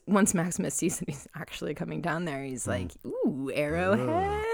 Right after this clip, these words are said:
Speaker 2: And then go
Speaker 1: yes."
Speaker 2: ahead and stick this in his ass. And then he
Speaker 1: Mm.
Speaker 2: realizes that he can't.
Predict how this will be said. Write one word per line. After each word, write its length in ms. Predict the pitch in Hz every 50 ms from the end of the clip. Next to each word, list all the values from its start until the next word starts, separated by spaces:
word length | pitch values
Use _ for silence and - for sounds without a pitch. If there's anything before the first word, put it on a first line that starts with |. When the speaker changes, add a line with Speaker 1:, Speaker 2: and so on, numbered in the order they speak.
| 466 440
Speaker 2:
And 140 | 381 220 160
then 680 | 139 170 220 294 349 349 339 247 190 170 156 110 -
go 120 | - 104 101
Speaker 1:
yes." 80 | 101
Speaker 2:
ahead 140 | 107 104 95
and 120 | 87 80 -
stick 380 | - - - - 117 107 - -
this 260 | 135 131 120 - -
in 120 | 98 90
his 180 | 85 85 80 90
ass. 440 | 95 90 87 87 90 90 90 87 190
And 240 | 214 254 285 262
then 320 | 220 190 190 185 185 185 180
he 60 | 90
Speaker 1:
Mm. 20 |
Speaker 2:
realizes 560 | 92 95 90 85 82 80 76 73 73 73 - 76
that 120 | 73 69
he 100 | 69 69
can't. 580 | - - - 85 80 73 71 67 - - -